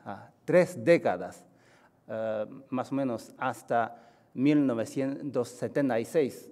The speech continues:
el término de la Revolución Cultural, la producción narrativa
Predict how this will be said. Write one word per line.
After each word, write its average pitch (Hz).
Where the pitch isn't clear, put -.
el 117
término 123
de 110
la 110
Revolución 110
Cultural, 117
la 143
producción 151
narrativa 143